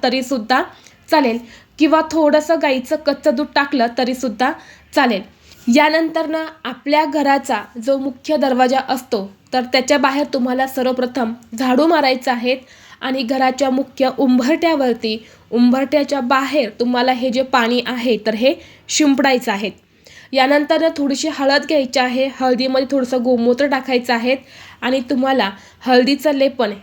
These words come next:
हे घराच्या मुख्य उंबरठ्यावरती करायचं आहे. त्यानंतर या उंबरठ्यावरती तुम्हाला हळदीने आणि कुंकवाने स्वस्तिक देखील काढायचं आहे. घराच्या मुख्य दरवाज्यावरती सुद्धा तुम्हाला एक स्वस्तिक जे आहे, तर ते अवश्य काढायचं आहे.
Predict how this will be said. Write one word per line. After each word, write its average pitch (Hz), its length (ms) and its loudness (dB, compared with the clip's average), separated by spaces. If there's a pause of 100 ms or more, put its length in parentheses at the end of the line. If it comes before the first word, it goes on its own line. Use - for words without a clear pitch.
हे 269 80 -4
घराच्या 254 520 0 (320)
मुख्य 294 500 0
उंबरठ्यावरती 262 880 2
करायचं 214 420 0
आहे. 190 180 -6 (640)
त्यानंतर 302 560 2 (100)
या 269 100 0 (120)
उंबरठ्यावरती 277 840 0
तुम्हाला 247 580 -2 (420)
हळदीने 277 580 2 (160)
आणि 247 160 -2
कुंकवाने 262 600 0 (120)
स्वस्तिक 277 560 -2
देखील 302 260 -2
काढायचं 254 440 2
आहे. 254 200 0 (440)
घराच्या 269 400 0
मुख्य 285 320 0
दरवाज्यावरती 254 600 2
सुद्धा 254 360 -2
तुम्हाला 247 380 0 (320)
एक 240 220 -4
स्वस्तिक 359 580 0
जे 311 160 0
आहे, 254 360 0
तर 233 80 0
ते 233 140 -2
अवश्य 247 480 -2
काढायचं 226 420 0
आहे. 208 180 -6